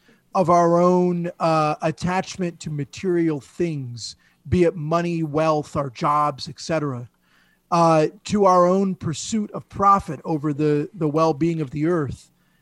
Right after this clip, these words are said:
that I think everybody who, who took birth, um, you know, my belief system is similar to many of the Eastern religions of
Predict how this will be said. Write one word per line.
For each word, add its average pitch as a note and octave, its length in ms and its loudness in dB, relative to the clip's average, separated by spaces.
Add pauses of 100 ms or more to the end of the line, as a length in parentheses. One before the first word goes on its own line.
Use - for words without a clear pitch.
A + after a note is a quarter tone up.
(160)
that F3+ 120 0
I A3+ 120 4
think F#3 240 -4
everybody G#3+ 460 0
who, E3+ 160 -4 (160)
who D3+ 140 -4
took - 320 -8
birth, C#3 560 -2 (600)
um, D3+ 520 -2
you G#3+ 100 -8
know, D#3+ 80 -4
my F3+ 180 2
belief E3 320 -2
system D3+ 380 -10
is - 80 -12
similar D#3 420 -6
to C#3+ 480 -6 (360)
many F3+ 280 0
of D3+ 120 2
the F3 180 -6
Eastern D3+ 320 -6
religions B2+ 720 -4
of C#3+ 380 -6